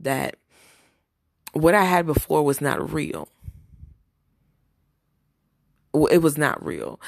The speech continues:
But what really made me see is when I started to think about how I wanted my daughter's life to be when I got pregnant with her,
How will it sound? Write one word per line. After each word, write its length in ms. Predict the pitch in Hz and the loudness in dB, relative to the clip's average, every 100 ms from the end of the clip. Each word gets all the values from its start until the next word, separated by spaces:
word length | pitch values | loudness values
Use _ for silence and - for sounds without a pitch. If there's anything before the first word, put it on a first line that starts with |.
| - - - _ | -18 -20 -20 _
But 140 | - 165 | -8 -4
what 220 | 156 226 | 0 0
really 440 | 160 165 208 240 226 | 0 2 2 4 2
made 220 | 185 160 | 0 -2
me 140 | 147 | -6
see 600 | 147 - 226 220 151 - - _ _ _ _ _ - - | -6 -6 -4 -4 -6 -10 -16 _ _ _ _ _ -16 -4
is 100 | 156 | 0
when 120 | 165 | 2
I 60 | 170 | 2
started 280 | - 185 | 0 -2
to 100 | 147 | -4
think 320 | 131 - 202 165 | -8 -4 -2 0
about 380 | 143 135 135 - - - | 2 2 0 -4 -18 -20
how 180 | - 156 | -2 4
I 80 | 165 | 4
wanted 280 | 170 151 131 | 4 2 -2
my 120 | 135 | -2
daughter's 360 | 139 139 131 - | 0 0 0 -4
life 180 | - - | -8 -8
to 60 | |
be 140 | - - | -8 -8
when 160 | 120 | -6
I 60 | 127 | -4
got 180 | - - | -4 -2
pregnant 300 | 139 131 - | -4 -4 -6
with 100 | - | -8
her, 220 | - | -8